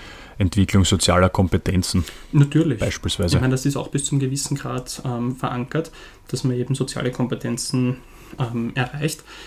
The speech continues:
Speaker 2: Natürlich ist unser Ziel, dass die Kinder einiges eben von dem Lehrplan mitnehmen, dass sie eigentlich alles mitnehmen. Ähm, wir haben einen Rahmenlehrplan, in dem wir Lehrer uns frei bewegen dürfen. Das heißt, da können wir bestimmte Themen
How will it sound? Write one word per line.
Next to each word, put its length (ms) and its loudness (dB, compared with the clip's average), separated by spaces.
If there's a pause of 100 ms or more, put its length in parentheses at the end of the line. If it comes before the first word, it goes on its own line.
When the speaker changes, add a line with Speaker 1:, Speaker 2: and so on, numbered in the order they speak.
(280)
Speaker 2:
Natürlich 680 4 (640)
ist 240 2
unser 340 2
Ziel, 520 4
dass 140 0
die 100 -2
Kinder 480 2 (100)
einiges 420 -2
eben 200 -4
von 200 -2
dem 220 -2 (220)
Lehrplan 420 -2
mitnehmen, 380 2
dass 160 -4
sie 80 0
eigentlich 360 -4
alles 280 -4
mitnehmen. 480 0 (640)
Ähm, 360 -2
wir 120 -2
haben 140 -2
einen 220 0
Rahmenlehrplan, 760 0
in 100 -2
dem 160 -2
wir 80 -4
Lehrer 280 -4
uns 380 -4
frei 220 -6
bewegen 400 0
dürfen. 380 0
Das 180 -4
heißt, 160 -8
da 40 -4
können 340 -4
wir 180 0 (260)
bestimmte 360 -2
Themen 480 -2